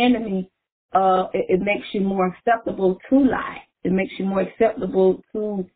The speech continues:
not tell the truth. It, it makes you acceptable, you know, constantly you want everything done your way, but then, then when, when someone challenges you or questions you about your ways and about your, you know, what your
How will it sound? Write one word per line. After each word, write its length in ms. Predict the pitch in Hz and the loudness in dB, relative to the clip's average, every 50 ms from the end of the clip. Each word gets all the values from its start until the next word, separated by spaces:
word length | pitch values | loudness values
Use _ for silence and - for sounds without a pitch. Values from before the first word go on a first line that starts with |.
| _ _ _ - | _ _ _ -2
not 300 | 180 180 196 196 190 - - | 0 2 2 2 0 -2 -6
tell 140 | - 196 190 | -6 -6 -6
the 80 | 180 175 | -6 -8
truth. 340 | - - 175 170 165 175 - - | -8 -6 -4 -4 -4 -6 -6 -4
It, 340 | - 165 151 165 170 175 175 | -2 0 2 2 2 2 2
it 20 | |
makes 200 | 185 190 196 - - | 0 -2 -2 -4 -8
you 60 | 214 185 | -10 -6
acceptable, 680 | - - 214 202 - - 185 180 180 185 175 170 175 - _ _ _ - | -2 0 0 0 0 -2 -4 -2 0 0 0 0 -2 -6 _ _ _ -8
you 120 | 202 208 | -6 -4
know, 180 | 196 196 185 180 | 0 2 2 0
constantly 520 | 180 - - 220 214 208 - 202 190 185 185 | 0 0 0 0 0 0 -2 -2 -2 0 0
you 60 | 202 | -2
want 220 | 196 202 202 196 | -2 0 0 2
everything 400 | 190 190 190 190 - 190 185 185 180 | 2 2 2 0 0 0 0 2 2
done 180 | 185 185 180 180 | 2 2 2 2
your 200 | 190 214 233 233 | 4 2 2 2
way, 220 | 233 190 180 180 - | 2 2 0 0 0
but 100 | 170 160 | -6 -4
then, 420 | - 185 180 175 170 165 139 151 - | -2 -2 -2 -2 -2 -4 -6 -4 0
then 440 | 185 196 196 185 185 175 175 175 175 - _ _ _ | 0 2 2 2 2 0 -2 -4 -6 -8 _ _ _
when, 240 | - 190 185 175 170 170 | -2 0 0 2 2 2
when 140 | 175 180 - | 0 0 0
someone 340 | 220 208 202 202 190 180 - - | 0 0 0 0 -2 -2 0 0
challenges 320 | 214 208 202 196 190 185 | 0 2 2 0 -2 -2
you 140 | 185 180 - | -2 -2 -2
or 120 | 165 165 | -2 -2
questions 440 | - - - 247 247 - - 196 185 180 | -2 -2 -2 -2 -2 -2 -4 -2 0 2
you 220 | 170 165 160 165 - _ _ _ _ _ _ _ - - | 2 0 0 -4 -8 _ _ _ _ _ _ _ -4 -4
about 340 | 175 165 175 170 170 - | -2 0 0 -2 -2 -4
your 200 | 180 190 208 233 247 | -4 -2 0 0 0
ways 340 | 220 185 180 165 165 175 185 - | 0 0 -2 -2 -2 -4 -6 -4
and 80 | 151 | -4
about 340 | 165 160 185 180 - 180 - 190 | -2 -2 0 0 -2 -2 -2 0
your, 120 | 185 180 | 0 0
you 140 | 175 185 185 | 2 2 2
know, 160 | 180 180 175 | 2 2 2
what 340 | 175 151 170 170 170 170 - | 0 2 0 0 0 0 -2
your 140 | 180 175 156 | -4 -4 -4